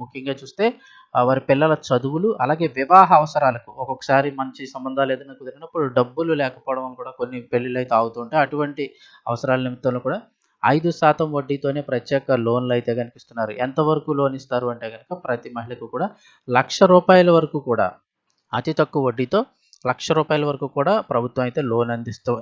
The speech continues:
లోన్ అయితే అందించనుంది. చాలామంది పేదలు వారి పిల్లల చదువులకు, వివాహాలకు బయట ఎక్కువ వడ్డీలకు అప్పులు తెచ్చి ఆ వడ్డీలు కట్టలేక, రుణభారం మోయలేక అవస్థలు పడుతున్నారని గుర్తించిన ప్రభుత్వం వారందరికీ కూడా ఇప్పుడు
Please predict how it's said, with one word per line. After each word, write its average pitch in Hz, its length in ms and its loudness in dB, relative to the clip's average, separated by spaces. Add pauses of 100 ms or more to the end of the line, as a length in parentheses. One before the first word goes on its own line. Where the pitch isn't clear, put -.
(100)
లోన్ 127 300 0
అయితే 131 200 -4
అందించనుంది. 110 540 -8 (400)
చాలామంది 143 440 4
పేదలు 139 400 2
వారి 135 240 2
పిల్లల 135 320 0
చదువులకు, 131 580 -2
వివాహాలకు 131 760 -2
బయట 160 240 2
ఎక్కువ 165 600 -4
వడ్డీలకు 151 540 -2
అప్పులు 147 320 -6
తెచ్చి 143 480 -8 (380)
ఆ 131 40 4
వడ్డీలు 139 460 0 (120)
కట్టలేక, 156 520 0
రుణభారం 143 720 2
మోయలేక 131 380 -2
అవస్థలు 127 440 -2
పడుతున్నారని 135 560 -4
గుర్తించిన 127 520 -14
ప్రభుత్వం 139 440 -2 (360)
వారందరికీ 165 560 2
కూడా 170 200 2
ఇప్పుడు 156 220 -4